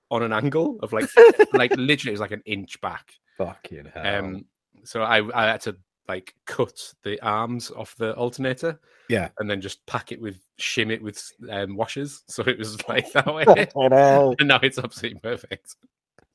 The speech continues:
Speaker 2: I mean, sure, that, that sounds like a wonderful fix.
Speaker 1: <laughs>
Speaker 2: Um, but yeah, so I, I spent, uh, this afternoon,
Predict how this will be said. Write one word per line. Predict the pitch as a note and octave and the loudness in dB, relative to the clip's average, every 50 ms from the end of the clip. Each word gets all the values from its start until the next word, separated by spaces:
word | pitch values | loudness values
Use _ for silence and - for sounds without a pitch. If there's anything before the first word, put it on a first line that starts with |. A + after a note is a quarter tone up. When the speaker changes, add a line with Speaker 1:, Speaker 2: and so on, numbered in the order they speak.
| _ _ _ _ _ _ - - - - - - _ _ - - - - _ _ - | _ _ _ _ _ _ -20 -20 -20 -20 -20 -20 _ _ -20 -20 -20 -20 _ _ 4
Speaker 2:
I | D#3 D#3+ | 6 6
mean, | E3+ E3 E3 | 6 6 2
sure, | - C3+ - F3 G3+ F#3 C3+ | -2 -2 2 6 6 8 8
that, | B2+ B2+ C3+ C3 | 6 6 4 4
that | C3+ B2+ C3+ - | 4 4 2 2
sounds | - - B2+ B2 B2 A2+ | 0 -2 -2 0 0 0
like | B2 A2+ - | 0 0 2
a | C3 | 2
wonderful | A#2+ C3+ C3+ C3+ C3 - - F#2+ | 2 2 2 0 -4 -6 -6 -8
fix. | - - - F#2+ - C3 - - - A#2+ - - | -8 -6 -8 -8 -8 -12 -14 -14 -16 -18 -16 -16
Speaker 1:
<laughs> | B2+ - - - _ _ _ - | -16 -16 -18 -20 _ _ _ 0
Speaker 2:
Um, | A#2 A2+ A#2 A#2 A2+ A2+ A2+ A2+ A2+ A2+ _ _ _ _ _ _ _ _ _ | 2 4 4 4 4 2 -2 -6 -8 -10 _ _ _ _ _ _ _ _ _
but | - F3+ | 6 8
yeah, | E3+ E3+ E3+ C3+ A2+ | 10 10 10 10 8
so | - - E3 D3+ C#3+ C#3 C#3 C#3+ C#3 C#3 C#3 - | 6 6 8 10 10 10 10 8 8 6 4 2
I, | C3+ C3 C3+ C3 C3 C3 C3 C3 B2+ B2+ B2+ C3 - - _ - | 0 0 2 2 2 2 2 2 2 2 0 -2 -6 -10 _ -4
I | - B2 | -2 -2
spent, | A#2+ - - C3 A#2 A2+ - - - - | -2 0 -2 -2 -2 -4 -8 -12 -12 -8
uh, | - B2 A#2 | -6 -6 -6
this | A2 G#2+ - | -6 -4 -2
afternoon, | C3 A#2 - B2+ A#2+ A2+ G#2 F#2+ F#2+ F#2+ | -2 -2 -2 -4 -4 -4 -4 -4 -6 -10